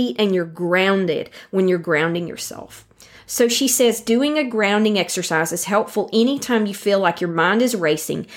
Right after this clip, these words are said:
because it helps you let go of your thoughts and focus on the present moment. When you accept things the way they are in your present experience, you recognize that even this moment of this ordinary day is a gift from God to be thankful for.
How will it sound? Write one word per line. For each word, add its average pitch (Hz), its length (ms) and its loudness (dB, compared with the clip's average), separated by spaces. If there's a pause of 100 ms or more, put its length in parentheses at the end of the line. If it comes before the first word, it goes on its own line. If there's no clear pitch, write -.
(120)
because 196 300 0
it 214 120 0
helps 214 340 0
you 262 80 2
let 214 240 0
go 185 180 4
of 214 100 0
your 233 120 2
thoughts 165 340 -2
and 180 140 -2
focus 175 340 -2
on 170 140 0
the 165 80 -2
present 156 400 -4
moment. 175 580 -4 (380)
When 185 180 2
you 180 180 -2
accept 254 600 -2
things 226 300 2
the 190 100 0
way 185 220 4
they 247 240 4
are 160 200 2
in 170 100 0
your 170 100 -2
present 233 400 2
experience, 156 720 -4
you 185 100 -4
recognize 180 640 0
that 180 160 0
even 175 240 0
this 226 260 2
moment 170 480 0
of 175 140 -4
this 202 180 0
ordinary 196 480 0
day 160 300 0
is 151 100 -4
a 165 60 -4
gift 170 320 0
from 208 280 0
God 160 340 -2
to 170 60 -8
be 175 140 -4
thankful 156 460 -8
for. - 440 -14